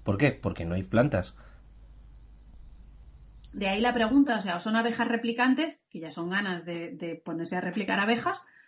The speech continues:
Speaker 2: o... o, o entonces, y, y si son abejas replicantes, entonces los, los replicantes cuentan como vida, porque lo que se supone que detectan en, en el detector este,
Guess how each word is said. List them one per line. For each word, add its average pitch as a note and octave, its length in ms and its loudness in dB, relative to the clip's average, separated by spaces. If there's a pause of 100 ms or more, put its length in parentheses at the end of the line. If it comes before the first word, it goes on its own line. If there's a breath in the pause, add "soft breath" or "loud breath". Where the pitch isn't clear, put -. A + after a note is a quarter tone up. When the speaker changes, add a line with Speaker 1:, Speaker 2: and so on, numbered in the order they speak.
(300)
Speaker 2:
o... G3+ 720 2
o, F3+ 840 0 (240)
o G3+ 240 2
entonces, A3 580 4
y, - 260 -6
y A3 120 0
si G3 140 -4
son G3 120 0
abejas G#3 280 2
replicantes, A3 460 4
entonces A3 300 4
los, A3+ 260 4
los G3+ 300 -2
replicantes G3 460 0
cuentan A3 320 6
como F#3+ 240 0
vida, A#3+ 400 4 (280)
porque G#3 240 -4
lo F#3 140 2
que F#3+ 100 -4
se F#3+ 120 -4
supone G#3+ 340 2
que A3 80 4
detectan A3 500 4
en, G#3+ 380 2
en G#3 140 -2
el G3+ 300 -4
detector G3 440 -2
este, B3+ 340 -2